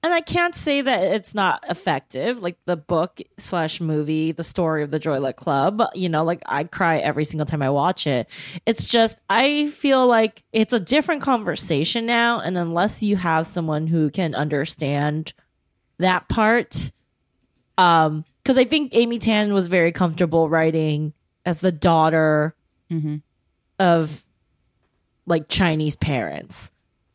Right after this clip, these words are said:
Speaker 1: But if you're gonna write as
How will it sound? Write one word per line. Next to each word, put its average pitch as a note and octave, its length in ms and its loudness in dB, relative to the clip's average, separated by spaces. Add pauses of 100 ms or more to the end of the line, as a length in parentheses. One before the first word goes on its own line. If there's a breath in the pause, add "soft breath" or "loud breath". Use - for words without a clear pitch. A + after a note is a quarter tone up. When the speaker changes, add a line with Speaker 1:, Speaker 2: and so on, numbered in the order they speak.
(520)
Speaker 1:
But G3 180 2
if G#3+ 140 2
you're A3 100 4
gonna A#3 240 4
write F3+ 520 2 (2500)
as E3+ 640 0